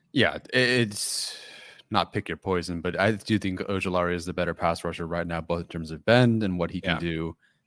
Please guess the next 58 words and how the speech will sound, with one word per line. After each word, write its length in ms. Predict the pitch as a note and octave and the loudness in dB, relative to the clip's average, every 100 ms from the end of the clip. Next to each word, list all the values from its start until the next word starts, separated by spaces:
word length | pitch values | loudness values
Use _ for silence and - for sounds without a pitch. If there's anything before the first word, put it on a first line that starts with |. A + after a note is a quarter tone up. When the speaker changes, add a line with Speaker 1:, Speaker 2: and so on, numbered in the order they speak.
| - | -8
Speaker 1:
Um, 180 | E2 E2+ | -6 -2
so 100 | F#2+ | 2
no 120 | G#2 | 2
question 300 | G2 F2+ F2+ | 2 -2 -2
about 240 | D#2+ D#2+ | -2 -4
that 240 | D2+ C#2+ - | -4 -6 -4
there. 360 | D2+ C#2+ D2+ - | -4 -4 -6 -8
Again, 220 | F#2 G2+ G2 | -2 2 2
it's, 220 | F#2+ - | 0 -2
it, 120 | A2+ | 0
it's 240 | A#2+ A#2 D3 | 0 0 6
more, 400 | C3 A#2 A2 G#2 _ _ _ _ _ - | 8 10 8 4 _ _ _ _ _ 0
uh, 120 | G#2+ | 4
against 300 | G#2 G#2+ G2+ | 6 6 4
the 100 | G2 | 2
run 260 | F2+ F#2 F#2+ | 4 4 2
for 100 | F#2+ | 0
me, 260 | F2+ F2 | 0 0
but 320 | E2+ E2+ D#2+ - _ - | 0 -2 -2 -4 _ -8
I, 80 | - | -4
I 60 | A2 | -6
just 140 | G2+ | -2
don't 200 | B2 G#2+ | 0 0
think 200 | - G2 | 0 -2
that's 160 | G2 - | -2 -2
something 280 | F#2+ G2+ F2 | -4 -2 -4
you 100 | F2+ | -2
need 160 | F#2+ | -4
to 80 | E2+ | -4
rely 240 | E2+ E2+ | -2 0
on 120 | F2 F2 | 0 0
him 380 | F2+ F2 E2+ - G#3 E3+ - - | -4 -4 -6 -10 -16 -16 -18 -14
right 300 | F#2 F2 D#2 | -4 -2 0
now 240 | D#2 F2 | 2 2
if 100 | G2 | 2
you're 80 | A2 | -2
the 60 | G2+ | -2
Chargers. 560 | G#2+ G#2 G#2 G#2+ G#2+ - _ _ _ _ - | 2 2 2 -2 -4 -10 _ _ _ _ -4
Not 100 | G2+ | -2
that 120 | - | -2
we're 80 | F2+ | 0
ranking 260 | F2+ F2 | -2 -2
them, 140 | E2 D#2 | -6 -6
again, 180 | D#2 - | -6 -4
they're 100 | D2 | 4
not 180 | G#2+ B2 | 6 10
ranking 220 | B2 A#2 | 10 8
them 120 | A#2 | 6
based 180 | A2 A2+ | 4 4
on 60 | |
their 80 | G#2+ | 0
fit 180 | F#2+ G2+ | 2 0
with 120 | F#2 | 0
the 60 | F2+ | -2
Chargers, 420 | F#2+ F#2 F2+ E2+ | 0 0 -2 -6
but 160 | E2 D#2 | -8 -8
just 160 | E2+ | -10
considering 640 | F2 - A#2 G#2 F#2+ F#2+ | -8 -2 2 4 4 2